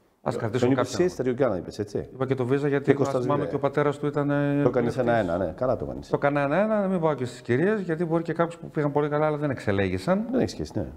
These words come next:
Speaker 1: Όπως η κυρία Ντιό,
Speaker 2: Ναι.
Speaker 1: που ακουγόταν και παλαιότερα και για άλλα.
Speaker 2: Και από την άλλη πλευρά, η κυρία Πουταχίδου, ας πούμε.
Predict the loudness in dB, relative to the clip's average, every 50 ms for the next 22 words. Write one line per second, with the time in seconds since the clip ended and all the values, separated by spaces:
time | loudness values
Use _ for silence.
0 | -16 -20 -20 _ -12 -12 -12 -2 0 2 2 2 0 0 -2 0 2 2 2 2
1 | -2 -6 -14 -18 -20 -20 -20 _ -16 -14 -12 -12 -8 -4 -4 -4 -4 -4 -6 -4
2 | -4 -2 -2 -2 0 2 2 2 2 0 0 -2 -6 -4 -4 -2 -2 0 2 2
3 | 0 2 4 2 2 2 0 -2 0 0 0 0 0 -2 -4 -2 -2 -4 -6 -2
4 | -4 -4 -4 -4 -6 -10 -14 -18 -18 -20